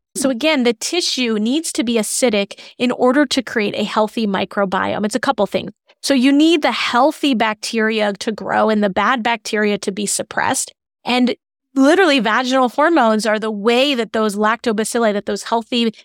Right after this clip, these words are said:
Speaker 1: acidic bacteria can really form and, you know, form. And the tissue, uh, estrogen and testosterone actually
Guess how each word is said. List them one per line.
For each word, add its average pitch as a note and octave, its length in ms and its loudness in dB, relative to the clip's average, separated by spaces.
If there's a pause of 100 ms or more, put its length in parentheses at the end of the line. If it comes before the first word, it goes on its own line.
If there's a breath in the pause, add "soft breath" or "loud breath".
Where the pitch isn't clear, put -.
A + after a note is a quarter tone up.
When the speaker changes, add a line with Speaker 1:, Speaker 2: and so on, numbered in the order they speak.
Speaker 1:
acidic A3+ 520 -2
bacteria A#3 600 0
can G#3+ 220 -4
really A#3 260 0
form A3+ 380 0
and, G#3 260 -2
you A3+ 160 -2
know, G#3+ 140 2
form. B3 440 0 (360 loud breath)
And B3 180 2
the B3+ 60 4
tissue, C#4 480 -2
uh, A3+ 320 -2
estrogen C4 560 -2
and C4+ 160 0
testosterone G#3+ 720 -2
actually G#3 520 -4